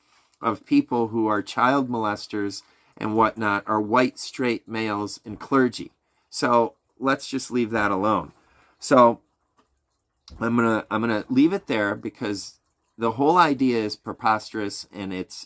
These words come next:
it's just nothing that should even be given any ground. And as the days have gone by,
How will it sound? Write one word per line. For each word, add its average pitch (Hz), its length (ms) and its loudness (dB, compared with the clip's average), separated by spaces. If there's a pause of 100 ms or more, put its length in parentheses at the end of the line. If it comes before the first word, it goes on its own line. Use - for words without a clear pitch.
it's - 200 -10
just 104 200 -8
nothing 131 580 0
that 113 180 -6
should 101 340 -12
even 127 300 -2
be 110 140 -2
given 113 300 -2
any 107 220 -6
ground. 107 500 -2 (480)
And 139 200 -4
as 147 180 -2
the 127 80 -10
days 170 380 0
have 139 120 -4
gone 135 280 2
by, 147 420 0